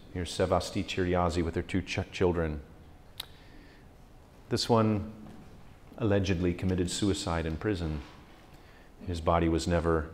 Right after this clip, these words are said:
found. Actually, Sevasti did find his body one early morning in the dark as she was digging through the mud at the place where criminals were tossed.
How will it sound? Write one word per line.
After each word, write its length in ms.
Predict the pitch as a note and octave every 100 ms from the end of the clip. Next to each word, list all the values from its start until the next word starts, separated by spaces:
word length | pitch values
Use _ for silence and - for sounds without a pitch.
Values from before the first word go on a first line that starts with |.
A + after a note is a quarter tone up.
| -
found. 340 | - F#2 F2
Actually, 340 | G#2+ - C3
Sevasti 500 | A#2+ C3+ B2+ A#2+ B2+
did 180 | A2+ A2+
find 240 | - G#2 G2
his 140 | F2
body 300 | F#2 F2 F#2+
one 280 | F#2 F2+ F2+
early 220 | G#2+ F#2 F2+
morning 340 | F2+ F2+ F#2
in 100 | E2+
the 60 | D#2+
dark 420 | E2 F2 G2 - -
as 100 | F#2
she 120 | -
was 120 | E2
digging 340 | D#2 F2+ F2+ E2+
through 160 | G2
the 80 | E2+
mud 360 | E2+ E2+ F#2+ F#2+ - - - - - - -
at 100 | D#2+
the 60 | -
place 340 | - F#2+ -
where 80 | E2+
criminals 480 | - F#2+ F2+ E2+ -
were 120 | D#2+ - -
tossed. 520 | - F#2 A2+ - -